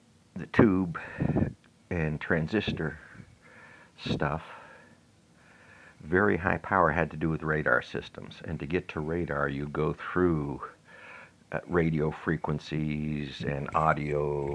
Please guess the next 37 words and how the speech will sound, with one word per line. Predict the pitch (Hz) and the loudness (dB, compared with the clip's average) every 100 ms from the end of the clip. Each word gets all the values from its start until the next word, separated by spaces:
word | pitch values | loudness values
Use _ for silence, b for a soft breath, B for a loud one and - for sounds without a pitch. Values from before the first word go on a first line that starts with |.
| 71 | -4
and | 71 - | -4 -4
everything | - 78 78 - 71 | -4 -2 -4 -4 -2
else | 71 71 73 - - - | -4 -6 -8 -12 -14 -10
that | - 85 80 | -8 -6 -6
you | |
can | 76 73 | -8 -8
think | - 80 - | -6 -6 -6
to, | 69 | -8
and | 69 71 | -8 -10
speak, | - - - - - | -12 -8 -6 -8 -8
frequency | - - - - - | -4 -4 -2 -4 -4
spectrums. | - - 65 - 62 62 - B B B B | -8 -2 -2 -2 -8 -10 -14 B B B B
But | 101 | 0
one | 104 135 | 2 2
of | |
the | 82 | 0
keys | - 135 135 110 | 0 2 2 0
inside | 82 76 - 71 62 | -4 -4 -4 -2 -2
of | 58 | -4
that | 73 - - - B B B B B | -6 -2 2 2 B B B B B
were | 92 87 82 | 0 4 4
charts | - - 156 - - - - - | 2 0 2 2 -2 -12 -10 -4
on | 90 85 85 | 0 0 0
the | 85 82 80 | 0 0 -2
frequency | - 135 - 87 - | -4 -4 -2 -4 -6
spectrums | 73 - 71 - 55 69 - | -12 -6 -6 -4 -8 -10 -8
used | 87 98 113 90 76 - - | -4 -2 0 -2 -4 -6 -10
out | - - | -10 -10
there. | - - - B B - _ _ _ _ _ _ _ - - | -10 -10 -12 B B -20 _ _ _ _ _ _ _ -16 -8
So | - 87 80 78 - _ - | 0 2 2 -2 -8 _ 0
it | 101 - | 0 0
used | 87 117 131 - - | 2 2 2 -4 -6
to | 85 | -4
be | - 139 92 | -2 0 0
very | 71 78 113 117 | -2 0 2 2
well | 113 113 110 | 4 4 2
defined. | 98 90 - 117 104 57 50 | 0 -4 -4 -4 -4 -8 -12